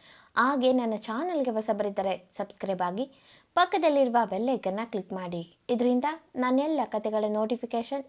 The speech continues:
ನಿಮಗೆ ಸಿಗುತ್ತೆ. So ಬನ್ನಿ, ಕಥೆಯ ಮುಂದುವರೆದ ಭಾಗನ ನೋಡೋಣ.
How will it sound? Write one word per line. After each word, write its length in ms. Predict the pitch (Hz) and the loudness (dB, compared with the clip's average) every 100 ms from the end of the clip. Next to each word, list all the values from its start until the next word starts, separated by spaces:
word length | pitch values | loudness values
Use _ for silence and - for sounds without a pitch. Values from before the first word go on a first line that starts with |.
| - | -4
ನಿಮಗೆ 340 | 277 247 175 | 0 0 -2
ಸಿಗುತ್ತೆ. 480 | - 175 175 170 _ _ _ _ _ - | -6 -6 -8 -12 _ _ _ _ _ 4
So 140 | 262 | 4
ಬನ್ನಿ, 460 | 240 262 277 277 - _ _ - | 6 2 2 -2 -6 _ _ -8
ಕಥೆಯ 280 | 190 202 | -2 0
ಮುಂದುವರೆದ 460 | 196 233 349 359 277 269 | 0 0 0 -2 0 4
ಭಾಗನ 380 | 247 240 240 233 | 4 4 2 2
ನೋಡೋಣ. 380 | 226 254 226 196 | 2 4 4 2